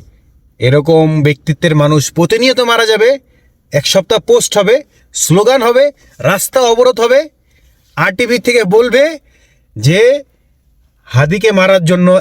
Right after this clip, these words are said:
এক সপ্তাহ আগে, আজকে নিউজে দেখলাম, হাদিকে মারার জন্য <clears throat> তাকে কোথায় প্ল্যানিং করা হয়েছে, কোথায় কি করা হয়েছে। আরে ভাই, তারে মারার পূর্ব মুহূর্তে কোথায় কি প্ল্যানিং করা হয়েছে,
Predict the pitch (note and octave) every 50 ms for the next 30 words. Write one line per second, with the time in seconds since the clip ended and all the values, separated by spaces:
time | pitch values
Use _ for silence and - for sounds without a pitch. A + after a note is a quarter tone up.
0 | - - E3 D#3 - - G#3 F#3+ - - - E3+ D#3+ D3+ D3+ D#3 E3 F3+ D#3+ _
1 | _ _ _ _ _ _ _ - - D3 C#3 - - E3+ D#3+ D#3 D3+ C#3+ C3 B2+
2 | B2 B2+ A#2+ C#3+ D3+ E3+ F#3+ F#3 G#3 G3 F#3+ F3+ D#3+ E3+ D#3+ E3+ G3 G3 _ _
3 | _ - _ _ _ _ _ _ _ _ - C#3 D3+ D#3 F#3+ G3 G3+ F#3+ F#3+ F#3+
4 | F#3+ F#3+ E3+ F#3 F#3 F#3+ F#3+ F#3+ G3 G3+ G#3 A3 - - A#3 A3 G3+ - D#3+ D#3+
5 | D3 - D#3+ D#3+ E3 G3+ F#3 - G3+ G3+ G#3+ G#3+ G3 - G3+ F#3+ F#3 G3+ A3 A#3+
6 | B3 A#3 A#3+ A#3 A3 G#3 G3 G3 F#3+ - G#3+ G#3 - G3 G3 F#3 G#3+ A3+ B3 A3+
7 | G#3 B3 A3 A3+ G#3 G3 F3 D#3 E3+ E3 _ _ - - - - - F3+ F#3+ A3
8 | A#3 A#3 G3 E3+ F3+ F#3+ G3 F3+ D#3 C#3 - F#3 F3+ G3+ G#3+ G3 F3 D#3+ D#3+ E3
9 | F3+ F#3+ G3 G3+ G#3 G#3 G3+ - _ - G#3 G3+ G#3 F#3 G#3+ A3+ G#3 G#3 G3+ G3+
10 | G#3+ G3 - _ - E3 D#3+ E3 F#3 - _ - - - _ - E3 E3 - -
11 | G3 A3 A3+ A3 - A#3+ A3+ - - - D#3+ D#3 E3+ G3 A3 A#3+ A#3 - A3+ G#3
12 | G3+ F3+ D3+ C3+ - D#3+